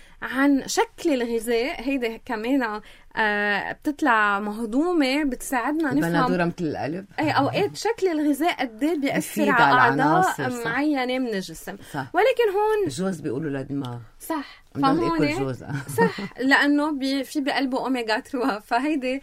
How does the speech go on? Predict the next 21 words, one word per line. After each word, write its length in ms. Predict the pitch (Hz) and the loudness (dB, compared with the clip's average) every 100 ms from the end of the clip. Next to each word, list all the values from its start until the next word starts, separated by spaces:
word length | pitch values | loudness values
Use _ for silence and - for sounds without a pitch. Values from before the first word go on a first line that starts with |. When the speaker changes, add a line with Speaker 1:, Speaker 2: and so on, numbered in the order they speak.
| - - | -10 -18
Speaker 1:
شغلة 500 | - 370 320 240 233 | -4 -2 0 2 2
كتير، 300 | 277 - 262 | 0 -4 -6
كتير، 560 | 247 - 233 247 220 190 | -6 -12 -6 -6 -4 -4
آه، 240 | 175 165 - | -4 -4 -6
أساسية. 560 | 269 254 269 262 254 | -4 -4 -4 -4 -4
بنحكي 440 | 294 320 302 - 247 | -2 -2 -2 -4 -2
عنها 340 | 233 262 233 | 0 0 -2
شي 320 | - - 240 233 - - | -6 -4 -4 -6 -16 -6
مرة 300 | 254 277 269 | 0 2 2
مفصلة. 680 | 226 240 - 139 - 175 202 - - - | -2 -4 -8 -12 -8 -10 -10 -18 -18 -2
هلأ، 680 | 427 466 427 - 277 311 | 4 6 4 2 2 2
آه، 40 | 320 | 0
كمان 380 | 359 359 453 440 | 0 2 2 2
إذا 160 | 285 294 | 2 2
أنا 260 | 320 370 | 2 2
بدي 340 | 294 247 233 - | 0 -2 -2 -2
أذكر 520 | 302 - - 254 247 | -4 -8 -4 -2 -2
شي 400 | 233 - 269 294 | -6 -6 -4 -4
كتير، 640 | - - 285 294 285 240 | -6 -4 0 2 0 0
آه، 160 | 220 220 | 0 -2
مهم، 440 | 214 202 226 233 | -4 -6 -4 -4